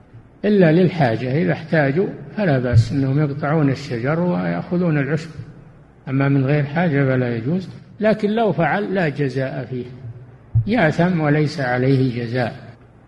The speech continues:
نعم. وكذلك الصيد، الصيد الذي يكون في منطقة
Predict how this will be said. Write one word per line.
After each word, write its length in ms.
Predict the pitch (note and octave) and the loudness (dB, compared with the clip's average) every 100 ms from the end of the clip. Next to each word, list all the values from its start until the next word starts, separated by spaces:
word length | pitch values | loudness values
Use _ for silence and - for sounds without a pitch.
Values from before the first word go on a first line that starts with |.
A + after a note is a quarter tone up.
| _ _ _ - | _ _ _ -6
نعم. 340 | D#3+ C3+ A#2+ D3 | -2 -2 -2 -2
وكذلك 560 | D3 F3+ G#3+ G3+ F3 | 2 4 6 4 4
الصيد، 440 | F3+ - - D3 C#3+ - - - - - | 0 0 2 2 0 -6 -16 -4 2 2
الصيد 400 | - E3+ E3+ D3 | 2 2 2 4
الذي 340 | C#3+ C#3+ C#3 | 2 4 4
يكون 400 | C#3 C#3 F3+ F#3+ | 2 2 0 0
في 180 | E3+ D3+ | 0 2
منطقة 480 | C#3+ D#3 D#3+ F3+ | 2 2 -2 -2